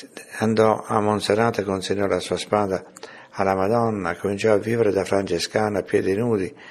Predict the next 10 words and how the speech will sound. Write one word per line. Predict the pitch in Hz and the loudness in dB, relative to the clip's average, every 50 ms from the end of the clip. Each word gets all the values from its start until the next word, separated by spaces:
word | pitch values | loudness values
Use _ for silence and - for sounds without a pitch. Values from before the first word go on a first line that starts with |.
| - - - _ | -20 -20 -10 _
benché | - 110 117 120 113 | -2 0 2 2 2
fosse, | 107 - 113 113 107 - - - 101 92 - - - - - - - - - - - - - | 2 4 2 2 2 2 2 2 2 2 0 -4 -12 -20 -20 -20 -20 -20 -20 -20 -20 -20 -12
eh, | - - 101 98 95 95 92 - - - - _ _ _ _ _ _ _ _ _ _ _ - _ - - - - - - - - | -6 -2 0 0 0 0 -2 -4 -10 -18 -20 _ _ _ _ _ _ _ _ _ _ _ -20 _ -20 -20 -20 -20 -20 -20 -16 -8
una | - 98 98 95 | -2 0 0 2
persona | - - 98 90 - - 104 98 92 90 87 87 - - - - - - - | 4 2 2 2 0 0 -2 0 0 0 0 -2 -4 -10 -20 -20 -14 -8 -6
nobile, | 98 107 117 117 110 104 95 90 87 82 82 85 82 - - - - - - - - - - - - - | -2 0 2 2 2 2 2 2 2 2 2 0 0 -2 -6 -14 -20 -20 -20 -20 -20 -20 -20 -20 -20 -2
e | - 151 143 143 143 143 143 139 139 139 135 139 135 135 131 131 131 127 - - - - _ - - - - - _ _ | 2 4 4 6 6 6 6 6 6 6 6 6 4 4 4 2 2 0 -4 -12 -20 -20 _ -20 -20 -20 -20 -20 _ _
cominciò | _ - 127 127 123 117 131 135 123 117 110 104 | _ 0 2 2 2 4 6 6 6 6 4 2
a | - 110 110 | 0 -2 -2
vivere | 104 107 110 107 104 104 101 101 98 - - - | 2 2 4 4 4 6 4 4 2 0 -2 -8